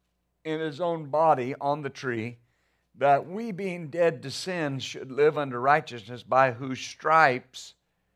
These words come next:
we were healed." All right?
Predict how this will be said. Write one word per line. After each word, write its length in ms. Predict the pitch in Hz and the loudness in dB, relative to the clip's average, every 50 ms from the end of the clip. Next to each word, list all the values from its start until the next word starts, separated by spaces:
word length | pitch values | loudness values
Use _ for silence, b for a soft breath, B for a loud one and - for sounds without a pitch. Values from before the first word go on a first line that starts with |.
| _ _ _ _ _ _ _ _ _ | _ _ _ _ _ _ _ _ _
we 320 | 110 139 170 190 196 190 | -10 -6 -4 -2 -2 -2
were 280 | 180 160 151 147 151 151 | -2 2 2 4 4 2
healed." 440 | 131 135 156 165 151 123 104 - - _ _ _ _ _ _ _ _ _ _ _ _ _ _ _ _ _ _ _ _ _ _ _ _ _ _ _ _ _ _ _ - | 0 -4 -6 -8 -10 -10 -12 -14 -20 _ _ _ _ _ _ _ _ _ _ _ _ _ _ _ _ _ _ _ _ _ _ _ _ _ _ _ _ _ _ _ -4
All 80 | 104 | 0
right? 300 | 110 110 113 127 147 139 | 2 2 2 2 0 -2